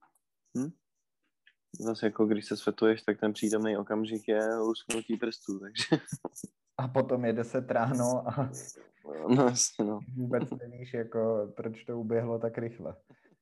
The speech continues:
Speaker 1: No, no. Přesně tak. Takže to je zas taky jako vlastně tím, tak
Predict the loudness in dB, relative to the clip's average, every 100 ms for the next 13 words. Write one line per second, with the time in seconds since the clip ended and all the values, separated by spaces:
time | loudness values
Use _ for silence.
0 | _ _ _ -6 -2 -2 -4 -8 -16 _
1 | _ _ _ _ _ _ _ _ _ _
2 | _ _ _ _ _ _ -2 0 2 2
3 | 4 2 0 -8 _ _ _ _ _ -14
4 | -6 -6 -6 -6 -6 -6 -12 -16 _ _
5 | _ -20 -12 -6 -6 -8 -18 -8 -8 -8
6 | -14 -16 -14 -2 2 4 6 6 6 4
7 | 2 0 2 2 2 -2 -4 -2 -4 -2
8 | -2 0 -2